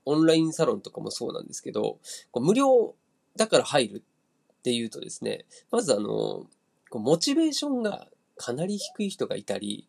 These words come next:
あとはね、とりあえず入る人もいるし、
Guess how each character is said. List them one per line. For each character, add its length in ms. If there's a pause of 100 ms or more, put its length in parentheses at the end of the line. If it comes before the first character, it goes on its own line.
(240)
あ 80
と 140
は 80
ね、 200 (2500)
と 160
り 160
あ 40
え 60
ず 120
入 240
る 60
人 240 (580)
も 160
い 100
る 100
し、 420